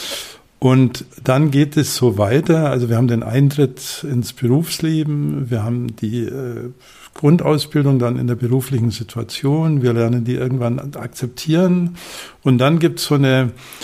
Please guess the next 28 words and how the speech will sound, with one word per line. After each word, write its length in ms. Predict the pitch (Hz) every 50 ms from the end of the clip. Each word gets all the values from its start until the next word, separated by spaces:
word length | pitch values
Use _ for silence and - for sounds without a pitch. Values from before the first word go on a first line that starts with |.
| - - _ -
äh, 120 | - 131 123
dann 200 | 123 127 120 107
sind 200 | 117 165 151 147
wir 80 | -
irgendwie 380 | - 147 147 143 127 123 127 -
angekommen 920 | 127 135 175 190 185 185 185 165 - - - 147 151 175 185 180 180 180
im 280 | - 165 143 139 139 120
Berufsumfeld 1300 | 123 120 113 120 139 156 - - - - 220 156 165 143 147 - 151 156 156 165 165 165 - - - -
und 320 | 196 143 139 135 120 -
plötzlich, 880 | - - 131 131 127 - - - 139 139 139 135 127 - - - - -
äh, 360 | 127 127 120 123 131 127 120
stellen 400 | - - - 127 123 127 135 131
wir 100 | 123 120
uns 240 | 120 120 117 - -
die 100 | - 117
Frage, 840 | - - - 110 104 113 127 139 143 147 147 147 143 143 143 123 -
und 220 | 120 117 110 -
der 100 | 110 107 -
Edgar 380 | 123 120 - - - 107 101
Schein, 480 | 95 - - 117 113 117 131 143 156 156
der 320 | 143 143 139 139 135 135
sich 220 | 127 127 117 - -
damit 320 | - 120 117 123 117 -
viel 220 | - - 131 127 123
beschäftigt 680 | 117 117 - - - 107 - - - 123 - - -
hat, 300 | 127 120 - - - -
ein 260 | 151 127 113 113 110
Berater, 680 | 98 107 110 107 104 104 117 120 - - 127 123 117 113